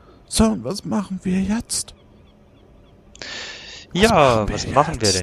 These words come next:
Speaker 2: denn jetzt? Was möchtest du denn gerne machen? Vielleicht
Speaker 1: Ähm,
Speaker 2: sollte ich mal da meine
Speaker 1: vielleicht
Speaker 2: Kleidung,
Speaker 1: eine Unterkunft
Speaker 2: ähm,
Speaker 1: sorgen. Lass uns, lass uns um, lass uns für eine Unterkunft sorgen.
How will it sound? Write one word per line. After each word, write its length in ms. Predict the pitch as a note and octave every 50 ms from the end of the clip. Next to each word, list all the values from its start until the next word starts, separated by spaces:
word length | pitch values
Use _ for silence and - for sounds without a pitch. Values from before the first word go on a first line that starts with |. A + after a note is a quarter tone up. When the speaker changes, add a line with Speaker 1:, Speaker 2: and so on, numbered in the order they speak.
| F2
Speaker 2:
denn 60 | E2 F2
jetzt? 600 | E2+ - - - - - - - - - - - _ - - - _ _ _ _ _ _ _ _ _ _ - - - _ _ _ - - _ - - - - - -
Was 420 | D3+ C3 A#2 A#2+ B2+ B2+ - - -
möchtest 440 | B2+ C3 B2+ - - B2+ - -
du 60 | A#2+ A2
denn 360 | A#2+ A2+ G#2+ G#2+ G#2 G2+ G2 F#2+ - - - _ _ _ _ _ _ _ _ - -
gerne 260 | - G#2+ G2+ G2+ G2
machen? 460 | F#2 F2+ F2 - - F#2+ F2+ F2 E2 - - - - _ _ _ _ - - - - - - - - - - - -
Vielleicht 340 | - - - A#2 A2+ C3+ C#3+
Speaker 1:
Ähm, 40 | C#3
Speaker 2:
sollte 240 | B2+ A2+ A2+ - A#2
ich 120 | - -
mal 200 | B2 A2+ A2 A2
da 100 | A2+ A2
meine 160 | G#2+ G#2+ G#2
Speaker 1:
vielleicht 160 | - - - -
Speaker 2:
Kleidung, 380 | G#2 G#2 G#2 A2 A2+ - - -
Speaker 1:
eine 80 | F#3+
Unterkunft 440 | - - - F#3 F3+ E3+ E3+ - - -
Speaker 2:
ähm, 40 | A2
Speaker 1:
sorgen. 500 | F3+ F3+ F3 E3+ E3 D#3+ - D3 D3+ - - - - - - - -
Lass 220 | G3+ G#3 - -
uns, 240 | A3 G3+ - - - -
lass 220 | F3+ F#3 - -
uns 160 | G#3 G3 -
um, 380 | - - F#3 F#3+ F#3+ F#3+ F3+ - - - - - -
lass 340 | - - - F3+ F#3+ - - G3
uns 100 | F#3 -
für 140 | - G#3
eine 220 | G3 F#3+ G3 G3 F3
Unterkunft 720 | - - F#3+ G#3 - G#3 G3 - - G3+ G3 - - -
sorgen. 460 | - F#3 F#3 F#3 F#3 F3 - E3 D#3+